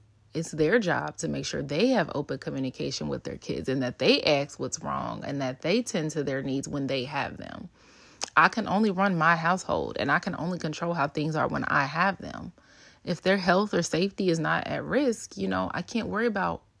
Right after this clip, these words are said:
what they're eating over there. You know what I mean? If they're eating fast food every day or, you know, if they're eating noodles or whatever, like, they eating, you know? I can't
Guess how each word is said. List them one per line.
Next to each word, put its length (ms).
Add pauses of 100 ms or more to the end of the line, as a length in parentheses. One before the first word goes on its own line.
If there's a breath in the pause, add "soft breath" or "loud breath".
(300)
what 160
they're 140
eating 260
over 180
there. 380 (760 loud breath)
You 120
know 80
what 120
I 80
mean? 320
If 100
they're 160
eating 220
fast 320
food 240
every 200
day 440
or, 200
you 220
know, 460
if 80
they're 180
eating 240
noodles 500
or 60
whatever, 340
like, 300 (260)
they 140
eating, 480 (880 soft breath)
you 140
know? 340 (120)
I 100
can't 560